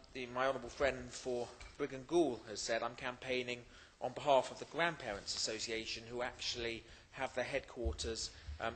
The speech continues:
in my constituency as well. And what, uh, we are asking for is for children to have the legal right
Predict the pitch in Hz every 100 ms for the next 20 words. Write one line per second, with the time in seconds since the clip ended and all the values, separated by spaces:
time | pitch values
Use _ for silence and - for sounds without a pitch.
0 | - 120 113 113 120 - 120 - 113 -
1 | - 107 98 117 - 117 110 98 73 -
2 | - - - - 143 147 - - - -
3 | - 151 175 - - 123 135 135 - 143
4 | 131 151 160 107 104 - 110 - 113 -
5 | 98 - 120 - 120 117 127 120 127 -
6 | 127 156 175 110 104 98 123 -